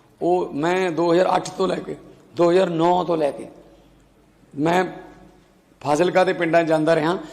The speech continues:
ਕਿਉਂਕਿ ਕੱਲਾ ਜ-, ਲੁਧਿਆਣੇ ਤੋਂ ਨਹੀਂ, ਜਿਹੜਾ ਸਤਲੁਜ ਹੈ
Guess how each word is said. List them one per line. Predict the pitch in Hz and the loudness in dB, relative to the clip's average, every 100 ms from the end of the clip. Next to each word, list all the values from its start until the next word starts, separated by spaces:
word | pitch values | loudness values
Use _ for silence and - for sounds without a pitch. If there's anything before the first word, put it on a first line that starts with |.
| - - | -20 -6
ਕਿਉਂਕਿ | 165 170 196 139 - - - - | -4 0 0 0 -12 -20 -20 -4
ਕੱਲਾ | 165 170 185 | 2 4 2
ਜ-, | 170 - - | 0 -8 -8
ਲੁਧਿਆਣੇ | 143 160 202 170 | -4 0 0 0
ਤੋਂ | 165 170 | 0 -2
ਨਹੀਂ, | 135 - - - - - _ _ _ _ 120 | -2 -10 -18 -20 -20 -20 _ _ _ _ -2
ਜਿਹੜਾ | 185 | 0
ਸਤਲੁਜ | 170 180 196 170 | 2 2 2 2
ਹੈ | 127 | -2